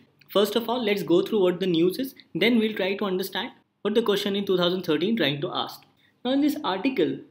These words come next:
the author highlights the faulty storage mechanism, which is used in India for the storage of food grains procured by the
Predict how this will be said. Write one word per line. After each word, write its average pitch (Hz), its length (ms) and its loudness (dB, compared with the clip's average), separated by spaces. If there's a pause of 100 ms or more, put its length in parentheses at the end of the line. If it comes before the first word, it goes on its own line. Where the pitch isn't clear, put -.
(140)
the 247 140 0
author 240 220 0 (140)
highlights 226 440 2
the 170 60 4 (160)
faulty 208 400 -2
storage 196 400 6
mechanism, 151 500 0 (560)
which 214 240 6
is 196 140 2
used 269 240 6
in - 180 -2
India 202 260 6 (300)
for 214 160 6
the 233 120 0
storage 214 400 4
of - 100 -10 (320)
food 254 320 6
grains 139 340 -2 (240)
procured 185 460 2
by 165 60 2 (100)
the 277 100 -6